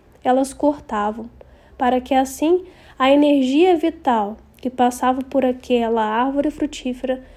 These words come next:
fosse em direção apenas aos galhos que estavam bons. E assim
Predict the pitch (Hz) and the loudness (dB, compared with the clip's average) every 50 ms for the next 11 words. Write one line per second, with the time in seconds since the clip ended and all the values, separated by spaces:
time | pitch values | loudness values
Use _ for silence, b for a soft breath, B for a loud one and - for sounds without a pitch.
0 | B B B B B B B B - 277 285 302 302 302 294 269 285 262 262 254 | B B B B B B B B 2 4 4 4 4 4 2 2 4 4 2 2
1 | 262 262 - 285 277 269 262 262 - - 294 294 311 320 311 311 302 269 269 269 | 0 0 -2 0 0 0 0 0 0 0 2 2 2 0 -2 0 0 0 0 0
2 | 254 254 247 240 233 240 240 247 247 - - 254 - - - 247 233 226 226 247 | 0 0 0 0 2 0 0 -2 -6 -6 -10 -10 -10 -10 -6 -4 -4 -2 -2 -2
3 | 247 247 233 214 208 208 208 214 226 _ - - - - - _ _ _ _ _ | -2 -2 -2 -4 -6 -8 -8 -12 -14 _ -20 -20 -20 -20 -20 _ _ _ _ _
4 | _ _ _ _ _ _ _ _ _ _ _ b b b b b b b b b | _ _ _ _ _ _ _ _ _ _ _ b b b b b b b b b
5 | b b b b b 302 302 311 302 294 302 - - 311 330 311 269 240 | b b b b b 0 0 2 2 0 -2 -4 -2 0 0 0 0 -2